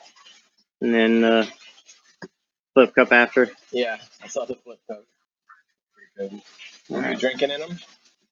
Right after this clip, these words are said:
Speaker 1: Yeah, I put some cider in it.
Speaker 2: Okay.
Speaker 1: So the, the thing about flip cup, I know my face isn't in the camera, but
Speaker 2: They can do that.
Speaker 1: the thing about flip cup is that when you put liquid in it, it coats the inside of the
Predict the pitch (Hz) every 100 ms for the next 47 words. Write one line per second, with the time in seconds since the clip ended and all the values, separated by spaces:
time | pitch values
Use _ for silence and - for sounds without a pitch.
0 | - 139 131 127 120 117 127 120 117 117
1 | 123 - - 107 - 101 - _ _ _
2 | _ - - _ _ _ _ 156 147 156
3 | 147 135 - 208 180 156 143 123 185 -
4 | 151 131 - _ _ _ _ - 123 123
5 | 123 117 - 127 - 117 117 110 107 117
6 | 113 113 107 110 - _ - - - 98
7 | 98 - _ _ - 180 180 160 135 175
8 | 165 156 139 131 _ _ _ - 127 120
9 | 127 120 120 - _ _ _ _ 127 127
10 | 123 120 _ - 165 147 139 156 147 127
11 | 143 147 113 - _ _ _ _ - 127
12 | - 147 160 - - 135 139 131 139 120
13 | 107